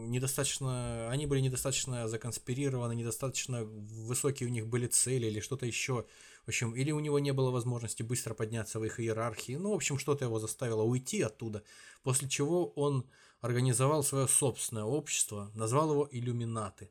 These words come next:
С своими четырьмя студентами, в общем, они его организовали, ничего серьёзного. Э, правда, он, как человек, подходящий, подходящий к делу основательно,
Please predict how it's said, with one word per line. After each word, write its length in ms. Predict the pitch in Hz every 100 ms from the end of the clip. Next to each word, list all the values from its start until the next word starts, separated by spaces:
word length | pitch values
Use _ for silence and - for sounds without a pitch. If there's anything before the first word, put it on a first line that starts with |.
| _
С 300 | - - -
своими 200 | - 165
четырьмя 380 | 139 - 143 139
студентами, 580 | 131 151 135 127 107 104
в 60 | 104
общем, 280 | 101 113
они 140 | 110 110
его 120 | 110
организовали, 680 | 110 113 117 113 139 220 143
ничего 340 | 120 131 143
серьёзного. 800 | 143 - 131 135 107 98 95 98
Э, 420 | - 117 110 107 101
правда, 340 | 120 120 123
он, 460 | 120 113 107 104 98
как 160 | - 110
человек, 380 | - 117 - - - - _
подходящий, 540 | 117 - 113 107 - 113 -
подходящий 420 | 120 110 131 120 117
к 60 |
делу 220 | 110 110
основательно, 680 | 110 - 113 147 196 123 107